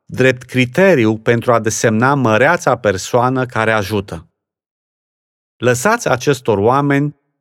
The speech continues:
clovnii spirituali. Vor experimenta destul de curând unde duce acest lucru.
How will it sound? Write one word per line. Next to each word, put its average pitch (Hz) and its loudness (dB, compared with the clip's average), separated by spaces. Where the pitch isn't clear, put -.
clovnii 143 0
spirituali. 107 -4
Vor 131 2
experimenta 151 0
destul 120 -2
de 123 0
curând 143 0
unde 180 0
duce 120 -4
acest 107 -4
lucru. 123 -6